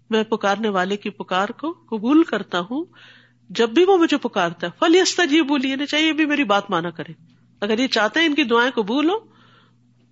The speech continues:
ان کی پکار قبول ہو، تو میری پکار پہ بھی لبیک کہیں۔ "وَلْيُؤْمِنُوا بِي"، اور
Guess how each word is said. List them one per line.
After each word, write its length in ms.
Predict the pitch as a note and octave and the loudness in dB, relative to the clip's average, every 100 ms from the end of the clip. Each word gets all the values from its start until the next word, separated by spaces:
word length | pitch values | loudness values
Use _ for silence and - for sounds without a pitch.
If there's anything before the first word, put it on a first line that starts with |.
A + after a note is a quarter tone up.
| _ - | _ -6
ان 200 | G#3+ B3 | -2 0
کی 100 | E4 | 0
پکار 380 | C4+ B3 C4+ D4 - - | 0 0 0 -2 -8 -14
قبول 320 | - B3+ D4+ F#4 | -6 0 2 2
ہو، 60 | |
تو 120 | G4 | 2
میری 200 | E4+ F4+ | 2 2
پکار 300 | G4+ F#4 E4 | 2 2 2
پہ 140 | D4+ E4 | 2 2
بھی 100 | D#4 | 2
لبیک 400 | B3+ F#3+ G3 - | 2 0 -2 -2
کہیں۔ 220 | D#3+ D#3 - _ _ _ _ _ _ - | -10 -10 -14 _ _ _ _ _ _ 0
"وَلْيُؤْمِنُوا 600 | D#4+ F4+ G4 F#4+ E4+ D#4 | 4 6 6 4 4 2
بِي"، 180 | B3 | 2
اور 140 | D4+ | 0